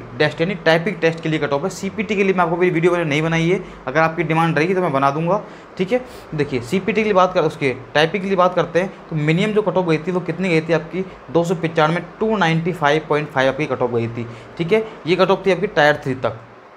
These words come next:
Typing के लिए जो बुलाया गया था वहाँ पर आपको, उसके लिए कट ऑफ थी।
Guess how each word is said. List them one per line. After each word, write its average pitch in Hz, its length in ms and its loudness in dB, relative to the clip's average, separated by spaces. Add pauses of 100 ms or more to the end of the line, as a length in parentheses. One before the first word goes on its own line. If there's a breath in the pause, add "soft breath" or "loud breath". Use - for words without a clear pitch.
Typing 170 340 0
के 202 100 -2
लिए 190 100 2
जो 175 100 0
बुलाया 151 280 6
गया 160 120 4
था 143 120 -2
वहाँ 135 200 0
पर 147 60 4
आपको, 165 320 0 (240 loud breath)
उसके 165 240 -2
लिए 175 160 2
कट 151 180 -2
ऑफ 120 220 -2
थी। 117 100 -10